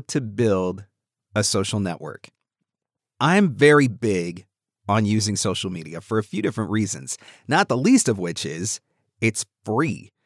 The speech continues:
It is a really great way to build your database of leads, prospects, and clients, and also a really great way of sharing your message and the work that you do, the services that you offer, the value that you add, and doing it all on a zero dollar budget,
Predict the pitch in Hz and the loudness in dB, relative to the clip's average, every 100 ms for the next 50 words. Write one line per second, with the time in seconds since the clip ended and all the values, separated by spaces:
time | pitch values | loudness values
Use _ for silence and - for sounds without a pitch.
0 | _ _ _ _ 143 147 131 127 123 202 | _ _ _ _ 2 4 4 2 0 -2
1 | 175 113 139 160 139 127 117 113 123 113 | -2 0 2 2 2 4 4 4 2 -2
2 | - 117 113 101 - 117 147 139 123 104 | -2 0 0 0 0 0 2 0 0 0
3 | 104 104 - 76 85 101 123 - 120 120 | 0 -2 -2 -4 -4 -4 -4 -2 -2 0
4 | 113 104 95 - 139 120 95 113 110 - | -2 -4 -6 -4 -2 -2 -2 -2 -4 -2
5 | 139 214 - 104 - 110 117 113 104 107 | 0 0 0 0 0 0 0 0 2 0
6 | 98 95 90 113 101 - - 107 120 113 | 0 0 -2 -2 -4 -4 -2 -2 0 0
7 | 110 117 107 147 180 85 85 123 - - | 0 0 0 0 0 -2 -4 -6 -8 -6
8 | 92 95 107 123 120 101 95 - 82 123 | -4 -2 0 0 -2 -4 -4 -4 -6 -6
9 | - 104 101 98 87 98 76 80 76 - | -4 -2 -2 -4 -6 -8 -6 -6 -6 -6
10 | 123 95 98 107 107 98 78 87 123 151 | -6 -4 -4 -2 -2 -4 -6 -6 0 2
11 | 98 101 - _ _ - 123 - 117 147 | 2 0 -6 _ _ -20 -18 -8 -4 -2
12 | 165 - 123 127 127 117 _ _ - 127 | -4 -2 0 2 2 -2 _ _ -6 0
13 | 135 101 120 120 117 113 113 113 101 95 | 2 4 4 4 4 4 4 4 2 -2